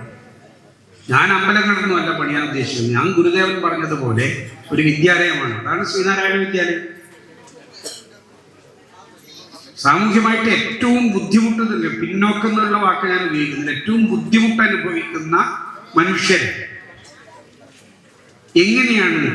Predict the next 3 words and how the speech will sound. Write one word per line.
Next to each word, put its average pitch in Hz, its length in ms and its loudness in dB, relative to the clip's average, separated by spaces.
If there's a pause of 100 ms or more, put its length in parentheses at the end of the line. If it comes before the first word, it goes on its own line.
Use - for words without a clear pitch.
(560)
വിദ്യാഭ്യാസത്തിന്റെ 202 960 2
മുഖ്യധാരയിലൂടെ 170 920 0 (300)
ഉയർത്തിക്കൊണ്ടുവരാൻ 160 720 0